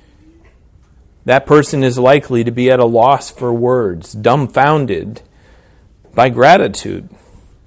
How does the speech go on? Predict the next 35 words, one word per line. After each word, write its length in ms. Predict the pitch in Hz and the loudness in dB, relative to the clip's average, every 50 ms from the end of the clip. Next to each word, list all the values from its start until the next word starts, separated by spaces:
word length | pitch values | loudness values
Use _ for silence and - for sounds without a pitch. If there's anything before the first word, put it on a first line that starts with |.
| _ _ _ - _ _ _ _ - | _ _ _ -20 _ _ _ _ -8
Instead 380 | 110 101 - - 139 143 143 | -6 -4 0 2 4 6 6
of 120 | 135 120 117 | 4 4 2
just 260 | 123 123 - - - | 0 0 0 0 -2
smiling 580 | - 131 123 123 131 151 151 131 113 113 120 123 | 0 2 4 4 4 4 4 2 0 -2 -4 -4
and 160 | 113 104 104 | -4 -4 -4
saying, 300 | - 123 110 107 104 104 | -4 -4 -4 -4 -4 -4
"Thank 340 | 104 120 127 151 160 - - | -4 -2 -2 -2 -4 -6 -6
you," 340 | 101 95 101 120 147 147 - _ _ _ _ _ _ _ _ _ _ _ - | -6 -6 -6 -6 -8 -10 -14 _ _ _ _ _ _ _ _ _ _ _ -2
they're 140 | 127 120 117 | 0 2 2
more 260 | 123 139 156 160 151 | 4 6 8 8 8
likely 420 | 139 135 131 127 - - 120 117 | 8 6 4 2 2 0 -2 -2
to 100 | 113 110 | -2 -2
say, 480 | 104 - - 123 113 107 107 107 101 87 - _ _ _ _ _ - _ _ _ _ _ _ _ _ _ _ _ _ - | -4 -2 0 2 2 2 2 0 -2 -4 -8 _ _ _ _ _ -20 _ _ _ _ _ _ _ _ _ _ _ _ -14
"I 120 | - - 147 | -8 -6 -4
don't, 160 | 143 143 - - | -4 -4 -6 -6
I 100 | 131 147 | -6 -4
don't 140 | 139 127 117 | -4 -4 -4
know 60 | 107 | -6
how 340 | 104 120 120 113 113 104 92 | -6 -4 -4 -2 -2 -2 -4
I 80 | 92 | -6
can 180 | - - 101 87 | -8 -12 -14 -14
possibly 560 | - - 117 110 110 - - - - 95 95 | -12 -10 -10 -10 -10 -12 -16 -14 -12 -12 -12
thank 340 | 95 - 104 101 101 - - | -10 -12 -14 -14 -14 -16 -20
you." 140 | - - - _ _ _ _ _ _ _ _ _ _ _ _ _ _ _ _ _ _ _ _ _ _ _ _ _ _ _ _ _ _ _ _ _ _ _ _ _ _ _ _ | -20 -20 -20 _ _ _ _ _ _ _ _ _ _ _ _ _ _ _ _ _ _ _ _ _ _ _ _ _ _ _ _ _ _ _ _ _ _ _ _ _ _ _ _
So 400 | - - - 175 160 143 131 135 | -8 0 4 6 6 6 6 4
if, 360 | 143 120 127 - - - - _ _ _ _ _ _ | 2 0 -2 -2 -6 -14 -16 _ _ _ _ _ _
if 180 | - 131 131 - | -4 -4 0 2
you 80 | 147 135 | 2 2
have 100 | - - | 2 0
truly 800 | - - - 185 190 214 226 202 165 135 120 117 120 123 - - _ - 117 | -4 -4 2 6 6 8 8 8 6 6 4 2 -2 -4 -6 -12 _ -8 -2
been 220 | 123 139 139 139 131 | 0 2 2 2 0
so 200 | - - 147 135 | 2 2 2 2
graciously 800 | 123 117 123 139 165 185 190 - - 147 127 - - 143 123 117 | 2 2 4 4 6 6 4 2 0 -4 -6 -6 -6 -6 -6 -6
saved 460 | - - 147 139 151 165 160 147 - | -6 -4 -2 -2 -2 -2 -2 -4 -8
from 440 | - - 131 127 123 123 117 110 | -10 -8 -6 -6 -4 -4 -6 -10